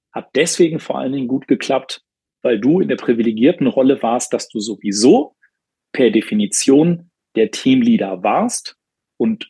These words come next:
zufälligerweise auch genau derjenige warst, der zu dem Zeitpunkt immer noch die meisten grünen Kügelchen hatte. Stell dir das anders vor.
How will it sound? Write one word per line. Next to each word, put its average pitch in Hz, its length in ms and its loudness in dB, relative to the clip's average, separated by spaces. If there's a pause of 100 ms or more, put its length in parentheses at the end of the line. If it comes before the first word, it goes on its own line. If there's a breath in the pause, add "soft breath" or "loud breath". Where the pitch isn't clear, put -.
zufälligerweise 151 720 0
auch - 160 -10
genau 113 280 -2
derjenige 131 600 -4
warst, 117 400 -12
der 110 240 -2
zu - 160 -8
dem 127 180 -2
Zeitpunkt 127 360 -4
immer 143 200 -2
noch 131 100 -6
die 110 120 -6
meisten 117 280 -6
grünen 110 200 -4
Kügelchen 101 420 -6
hatte. - 180 -16 (1160)
Stell 120 360 2
dir 160 320 4
das 127 160 -2
anders 143 380 -6
vor. 95 340 -14